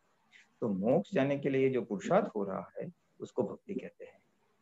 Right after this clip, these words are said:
क्योंकि आप उस करने, वो क्रिया करने से या, या वो पुरुषार्थ करने से आप, अ, अ, नजीक जा रहे हैं, आपके ध्येय के नजीक,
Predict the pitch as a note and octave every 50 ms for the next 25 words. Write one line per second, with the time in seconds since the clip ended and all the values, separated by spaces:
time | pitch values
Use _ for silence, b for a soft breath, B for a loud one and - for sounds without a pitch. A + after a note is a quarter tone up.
0 | _ - C#3+ C#3 C#3+ E3 D3+ C#3+ D3+ D3+ - - E3+ G3+ A#3 - - - C3 B2
1 | A#2 A#2 A2+ A#2 C#3 F3 G3+ G3 - C#3+ C#3+ C#3+ C3 - - G#2+ G2+ G2 F#2+ F#2+
2 | F#2 - F#2+ G2 A#2+ F3+ G3+ G3 _ _ _ _ - A#2+ A#2 A#2 A2+ A2+ A2+ A2+
3 | C3+ D3+ D3 - A2+ G2 - A2 G#2+ G#2 - - G2 F#2+ F#2+ F#2+ G2 - - A#2+
4 | C3 F3+ - - _ _ - - - - A#2 A#2 C3 C#3+ - _ _ _ - -
5 | - _ _ _ _ _ _ _ _ _ - A#2 A2+ G#2+ A2+ - - - - G#2+
6 | G2+ G2+ G2+ G2+ G#2 A2 A2+ B2 E3+ F3+ C#3+ A2 A2 G#2 G2+ G2+ G2+ F#2+ F#2+ -
7 | - - G#2 - - - C#3+ D3 D#3 D3+ D3 - - A2 F#2+ F#2+ G2+ A2+ A#2+ B2
8 | B2+ C3 C3 - C3+ C3+ C3+ C#3 E3 E3+ - _ _ _ - G3+ - F#3 - -
9 | - -